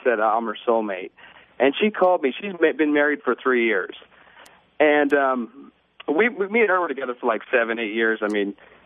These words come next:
crazy, but that's another story. But anyways, <laughs> she called me this weekend and told me how her, her relationship with her husband now is nothing like the one that we had.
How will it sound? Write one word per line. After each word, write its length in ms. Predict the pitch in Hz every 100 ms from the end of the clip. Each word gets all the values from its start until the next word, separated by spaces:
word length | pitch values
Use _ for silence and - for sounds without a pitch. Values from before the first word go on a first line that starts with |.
| _
crazy, 360 | - 127 120 113
but 160 | 135
that's 120 | 127 -
another 160 | 110 101
story. 260 | 113 98 - - - -
But 120 | 175
anyways, 380 | 180 160 127 131 - - - 165 117
<laughs> 640 | - - - - - -
she 120 | - 214
called 260 | 208 208
me 80 | 208
this 160 | 208 202
weekend 500 | 170 127 120 110 110
and 160 | 120 120
told 220 | 147 143
me 160 | 151 147
how 320 | 131 123 110 _ -
her, 240 | 151 143 139
her 220 | 160 156 135
relationship 520 | 135 147 143 139 156 135
with 80 |
her 100 | 127 131
husband 240 | 131 -
now 220 | 131 131 131
is 60 | 117
nothing 460 | 123 139 139 147
like 220 | 135 127
the 60 | 127
one 180 | 127 127
that 100 | 110
we 200 | 123 120
had. 260 | 107 95